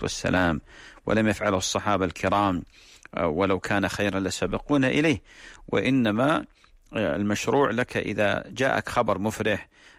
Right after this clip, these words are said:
آه، جاءك مولود، آه، ترقيت في عملك مثلا، أو مثلا نجوت من حادث، أو، آه، نجا أحد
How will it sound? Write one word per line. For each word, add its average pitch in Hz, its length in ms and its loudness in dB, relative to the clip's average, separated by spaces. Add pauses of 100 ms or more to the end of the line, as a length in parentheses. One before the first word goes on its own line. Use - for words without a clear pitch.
(160)
آه، - 240 0
جاءك 113 380 -2
مولود، 104 640 2
آه، 98 480 0 (200)
ترقيت 107 580 0
في 98 160 -2
عملك 104 460 -2
مثلا، 98 540 2 (520)
أو 127 120 4
مثلا 117 460 0
نجوت 110 340 0
من 101 100 0
حادث، 104 600 0
أو، 104 400 2
آه، - 200 0
نجا 113 400 0
أحد - 400 -4